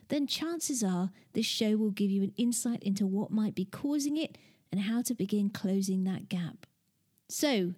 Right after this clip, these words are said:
in my humble but informed opinion, the greatest speakers,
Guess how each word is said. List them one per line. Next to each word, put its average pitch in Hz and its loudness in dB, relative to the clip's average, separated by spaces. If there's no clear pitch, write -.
in 330 0
my 311 0
humble 185 0
but - -2
informed 254 0
opinion, 185 0
the 208 0
greatest 285 -2
speakers, 185 -4